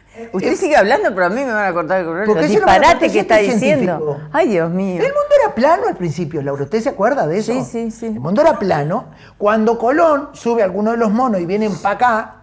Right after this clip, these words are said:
Speaker 2: salen con la carabela, y, y, <laughs> eh, salieron tres calaveras para acá.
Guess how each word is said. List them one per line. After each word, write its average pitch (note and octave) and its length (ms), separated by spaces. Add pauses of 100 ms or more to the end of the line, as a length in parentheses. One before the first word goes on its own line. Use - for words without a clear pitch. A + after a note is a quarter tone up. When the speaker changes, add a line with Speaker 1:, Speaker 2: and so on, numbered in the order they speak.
(480)
Speaker 2:
salen E3+ 340
con E3 140
la D3 100
carabela, F3 680 (760)
y, F3+ 160
y, - 200 (360)
<laughs> - 400
eh, G#3+ 220 (280)
salieron D#4 380
tres E4+ 160
calaveras F3+ 420
para C3 200
acá. - 100